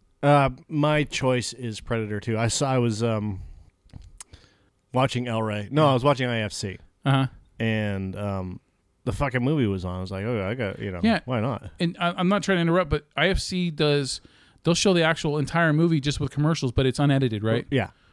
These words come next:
Speaker 2: So that's cool.
Speaker 1: Well, they will show edited versions of it, but later on in the night, they'll show unedited versions as well.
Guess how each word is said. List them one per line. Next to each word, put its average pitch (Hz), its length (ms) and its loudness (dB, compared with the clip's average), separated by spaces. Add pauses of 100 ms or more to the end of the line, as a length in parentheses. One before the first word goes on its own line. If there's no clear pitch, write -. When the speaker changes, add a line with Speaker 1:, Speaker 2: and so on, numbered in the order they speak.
(120)
Speaker 2:
So - 120 -8
that's 147 220 -2
cool. 123 120 -4
Speaker 1:
Well, 180 120 8
they 214 120 8
will 240 200 4
show 190 680 4
edited 139 420 2
versions 120 420 2
of 104 140 2
it, 92 80 -6
but 107 120 0
later 127 280 4
on 120 80 4
in 113 160 0
the 117 60 2
night, 107 240 0
they'll 98 120 -4
show 104 260 -2
unedited 95 600 0
versions 98 400 -10
as 85 120 -8
well. 92 300 -6